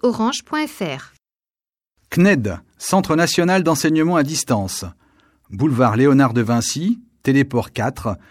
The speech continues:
Speaker 2: boîte postale cinquante et un mille, quatre-vingt-six mille neuf cent quatre-vingts Futuroscope Chasseneuil-Cedex. Téléphone zéro cinq quarante-neuf quarante-neuf quatre-vingt-seize zéro zéro.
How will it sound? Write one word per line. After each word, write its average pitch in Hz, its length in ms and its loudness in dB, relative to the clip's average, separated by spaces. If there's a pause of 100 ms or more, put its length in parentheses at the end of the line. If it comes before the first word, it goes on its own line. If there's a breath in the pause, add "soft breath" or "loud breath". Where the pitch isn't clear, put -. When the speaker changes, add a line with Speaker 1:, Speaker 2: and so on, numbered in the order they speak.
(220 soft breath)
Speaker 2:
boîte 123 200 -2
postale 127 380 0
cinquante 139 400 0
et 135 60 2
un 123 100 4
mille, 151 240 2
quatre-vingt-six 120 640 -2
mille 123 220 6
neuf 120 180 0
cent 123 160 -2
quatre-vingts 113 420 -4
Futuroscope 120 720 -6
Chasseneuil-Cedex. 117 1000 -2 (640 loud breath)
Téléphone 180 480 4
zéro 175 220 2
cinq 156 300 0
quarante-neuf 139 540 0
quarante-neuf 127 580 0
quatre-vingt-seize 120 680 -2
zéro 117 300 0
zéro. 110 340 0